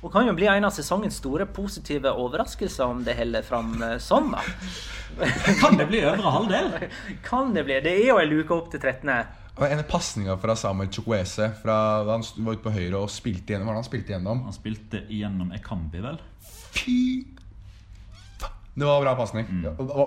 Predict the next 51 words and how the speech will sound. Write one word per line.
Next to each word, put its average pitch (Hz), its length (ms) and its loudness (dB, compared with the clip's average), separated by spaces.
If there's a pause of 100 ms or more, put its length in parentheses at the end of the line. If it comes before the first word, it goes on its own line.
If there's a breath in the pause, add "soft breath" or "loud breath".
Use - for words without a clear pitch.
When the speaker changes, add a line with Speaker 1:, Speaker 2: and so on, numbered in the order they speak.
Speaker 3:
da 147 100 8
tenker 127 160 4
jeg 120 80 2
sånn, 117 160 0
wow, 104 320 2
det, 104 140 0 (100)
det 127 80 4
er 120 80 2
sånn, 110 220 0 (100)
det 131 80 4
er 131 60 0
sånn 131 100 2
Lionel 120 320 2
Messi-ish 107 640 -4
pasning 123 480 -2
fra, 117 220 0 (760 loud breath)
greit, 127 240 6
nå, 123 160 0
nå 127 140 4
har 117 100 4
vi 120 80 0
jo 117 60 -4
si-, 113 80 -2 (260 loud breath)
nå 160 220 6
har 151 160 4
jeg 147 340 2
gjort, 131 300 -4
gjort 131 180 -2
meg 131 140 2
selv 113 180 0
til 120 140 -2
den - 20 -6
største 110 400 -4
Chukwueze-fanen 101 880 -4
de 101 80 -6
siste 107 160 -6
par 110 160 0
ukene, 107 240 -2
da, 117 160 2
ved 107 560 0
å - 0 -
gjøre 113 240 0
han 92 80 -4
til 110 140 0
rundens 98 260 -2
spiller 90 400 -2
og, 95 320 0 (240 loud breath)
og - 80 -6
se 117 240 -2
mye, 110 220 0 (500 loud breath)
altså, 123 160 0